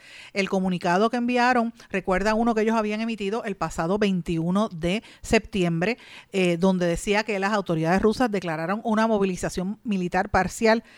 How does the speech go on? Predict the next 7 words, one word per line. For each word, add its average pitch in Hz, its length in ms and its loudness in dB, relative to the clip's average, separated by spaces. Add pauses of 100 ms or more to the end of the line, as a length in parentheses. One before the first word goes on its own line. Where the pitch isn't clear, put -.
(260)
para 208 240 6
reforzar 202 480 0
sus 240 120 -4
fuerzas 208 440 2
desplegadas 180 520 -2
en 214 100 -2
Ucrania. 170 580 0